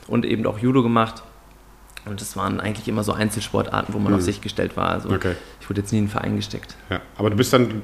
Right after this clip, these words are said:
Speaker 2: ab da angefangen mit Judo?
Speaker 1: Ja.
Speaker 2: Und b-, bist dann irgendwann mal nach Osnabrück umgezogen oder wegen Studium oder Ausbildung oder warum bist du nach Osnabrück gekommen?
Speaker 1: Ja, genau, ne? Also es hat erstmal, wie gesagt, bis zum Abitur war ich in Nordhorn und hab da, äh, die Schule beendet.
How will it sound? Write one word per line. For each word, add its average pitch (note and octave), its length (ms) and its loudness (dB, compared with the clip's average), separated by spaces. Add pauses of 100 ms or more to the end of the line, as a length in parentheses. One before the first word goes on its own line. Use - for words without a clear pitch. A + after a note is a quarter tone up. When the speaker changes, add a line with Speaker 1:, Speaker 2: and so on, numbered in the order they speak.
(160)
Speaker 2:
ab G2 180 -2
da B2 100 4
angefangen C#3+ 600 4
mit C#3+ 120 4
Judo? D#3 420 4 (300)
Speaker 1:
Ja. A2 160 -4 (320)
Speaker 2:
Und A2+ 340 2
b-, A2+ 80 -2 (340)
bist B2 160 0
dann B2 100 2
irgendwann B2+ 220 8
mal B2 80 6
nach A#2 120 4
Osnabrück A#2 340 0 (240)
umgezogen G3+ 580 4
oder A#2 240 6 (220)
wegen A#2+ 260 6
Studium F3+ 380 4
oder A2+ 140 4
Ausbildung G3 360 2
oder C3 140 4
warum A#2 160 4
bist - 140 -6
du A2+ 40 2
nach G#2 100 0
Osnabrück G2 280 -4
gekommen? F2+ 240 -6 (140)
Speaker 1:
Ja, C3+ 260 8
genau, A#2 280 6
ne? B2 120 10
Also B2 160 6
es A#2+ 80 2
hat C3+ 100 4
erstmal, B2 640 8 (460)
wie A#2 120 6
gesagt, G#2+ 300 4
bis - 120 -2
zum B2 100 2
Abitur A#2 400 6
war A2+ 180 8
ich A2 160 0
in A2 80 4
Nordhorn C3+ 440 6
und A2 180 2
hab A2+ 180 2
da, G#2 460 8
äh, G2+ 80 4
die G2+ 100 0
Schule D#3 280 4
beendet. B2 480 6